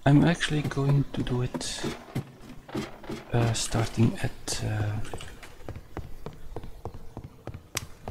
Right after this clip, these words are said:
my base here,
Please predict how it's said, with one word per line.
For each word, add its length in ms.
my 120
base 300
here, 260